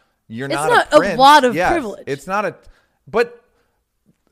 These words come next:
Speaker 1: it is a really big privilege to not be shot by the cops.
Speaker 2: That's
Speaker 1: It's
Speaker 2: a
Speaker 1: impossible to appreciate.
Speaker 2: That's, i-, if you are on the other side, yes. But what I'm saying is, we are all in this, you know, rat race together.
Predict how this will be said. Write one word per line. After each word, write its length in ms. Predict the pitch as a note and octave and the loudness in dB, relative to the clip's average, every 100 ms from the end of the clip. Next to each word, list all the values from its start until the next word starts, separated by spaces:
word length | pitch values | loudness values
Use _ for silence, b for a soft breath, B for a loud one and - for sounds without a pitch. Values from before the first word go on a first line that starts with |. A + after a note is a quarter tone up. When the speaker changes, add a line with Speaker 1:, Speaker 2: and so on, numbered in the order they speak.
| _ | _
Speaker 1:
it 220 | - F#3 G3+ | -10 -4 -2
is 260 | B3 G3+ | -4 -4
a 80 | F#3+ | -8
really 440 | D3 D3 E3+ D#3+ D3+ | -8 -6 -6 -6 -10
big 300 | C#3 C3+ G#2+ | -8 -8 -8
privilege 440 | C3 A2 G2 - | -12 -12 -14 -14
to 120 | A#2 | -14
not 280 | G#2+ G#2 G2+ | -10 -10 -12
be 100 | G2 | -16
shot 260 | - F#2 D#2 | -16 -16 -16
by 60 | |
the 100 | D2+ | -18
cops. 260 | D#2 - A3 | -18 -20 -6
Speaker 2:
That's 220 | C#4 D4+ | -4 -2
Speaker 1:
It's 180 | E3+ - | -4 -4
Speaker 2:
a 40 | |
Speaker 1:
impossible 760 | E3 D#3 - E3+ F#3 G3+ E3+ D#3+ | -6 -8 -10 -6 -6 -6 -8 -8
to 100 | C3 | -8
appreciate. 720 | A2+ A#3+ C#4 D#3+ G#2+ F#2+ - _ _ _ _ F3+ | -10 -12 -12 -10 -12 -12 -18 _ _ _ _ -6
Speaker 2:
That's, 300 | A#3+ D4 - | -6 -6 -10
i-, 40 | C4+ D4 C#4 | -10 -6 -6
if 140 | D4 - | -6 -10
you 160 | C4 B3 | -10 -6
are 340 | A3 G#3 A3 G3+ | -4 -2 -4 -6
on 180 | G3+ | -10
the 120 | G3 G3 | -10 -12
other 160 | F#3+ | -14
side, 200 | G#3+ G#3+ | -14 -12
yes. 180 | A3+ G3 | -10 -10
But 180 | G#3+ G3+ | -12 -10
what 140 | G3+ G3 | -8 -8
I'm 140 | G3 | -10
saying 320 | - G3+ G3+ | -10 -12 -10
is, 220 | F#3 E3+ - b b b b b _ _ _ | -10 -12 -16 b b b b b _ _ _
we 400 | F3 D#3+ F3 B3 | -20 -14 -10 -4
are 180 | B3 A#3+ - | -4 -4 -4
all 480 | G3 F#3+ F3+ F3+ | -4 -4 -4 -8
in 380 | - F#3 F3+ F3 | -10 -12 -12 -14
this, 280 | E3+ D#3+ - | -12 -14 -14
you 100 | E3 | -16
know, 100 | D3+ | -16
rat 360 | D3+ F#3 F#3+ F#3 | -12 -8 -8 -10
race 300 | F3+ F3+ - | -14 -14 -18
together. 500 | F#3 F#3 - G3 | -16 -16 -16 -20